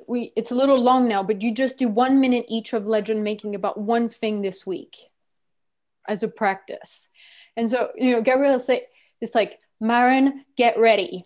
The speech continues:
You know, I don't know what's gonna change in you, but really get ready. And, and here's, you know, and here's my card. If you need me to change stuff around in your,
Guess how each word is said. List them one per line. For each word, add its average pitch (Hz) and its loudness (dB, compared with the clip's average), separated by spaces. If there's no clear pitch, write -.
You 202 -6
know, 196 -4
I 220 2
don't 247 4
know 262 2
what's 262 2
gonna 254 2
change 254 2
in 254 2
you, 254 2
but 214 2
really 233 0
get 226 2
ready. 226 0
And, 220 0
and 220 -2
here's, 269 2
you 240 -4
know, 214 2
and 220 0
here's 294 2
my 277 4
card. 254 4
If 226 -6
you 277 6
need 294 6
me 294 6
to 277 -2
change 269 4
stuff 262 2
around 254 4
in 254 6
your, - 2